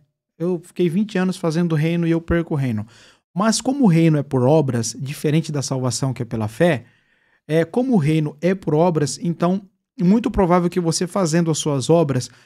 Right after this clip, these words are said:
e as suas obras sendo obras boas, ela vai pesar mais na balança de, da justiça de Deus e você vai adquirir o reino sim, OK? Não, não esqueça disso,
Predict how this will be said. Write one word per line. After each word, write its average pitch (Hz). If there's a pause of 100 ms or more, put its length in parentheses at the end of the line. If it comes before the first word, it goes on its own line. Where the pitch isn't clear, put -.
(160)
e 147
as 151
suas 156
obras 156
sendo 180 (120)
obras 151
boas, 165 (340)
ela 160
vai 165
pesar 170
mais 175
na 185
balança 170
de, 165
da 160
justiça 160
de 175
Deus 165
e 180
você 180
vai 175
adquirir 220
o 226
reino 220
sim, 165 (420)
OK? 196 (1500)
Não, 160 (100)
não 180
esqueça 170
disso, 143